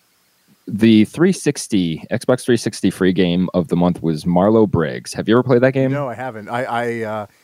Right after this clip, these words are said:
Speaker 2: it's, it's a part of my library now, but I, no, I haven't even downloaded it yet.
Speaker 1: Yeah, it's, um, it's a, a God of War clone,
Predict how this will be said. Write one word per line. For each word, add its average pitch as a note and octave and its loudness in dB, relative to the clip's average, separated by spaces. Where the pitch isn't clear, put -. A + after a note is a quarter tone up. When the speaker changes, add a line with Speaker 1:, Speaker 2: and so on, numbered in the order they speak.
Speaker 2:
it's, C3+ -4
it's B2+ -10
a C3 -6
part D#3+ -2
of C#3 -12
my B2+ -2
library A2+ -10
now, E2+ -20
but G2+ -20
I, G2+ -20
no, G2 -20
I G2 -16
haven't G#2+ -18
even F2+ -20
downloaded E2+ -20
it - -20
yet. A1 -20
Speaker 1:
Yeah, A2+ 4
it's, C#3+ 0
um, C3 2
it's C3+ 4
a, A2+ 2
a B2+ 2
God A2 2
of G#2 2
War G2+ 2
clone, E2+ -12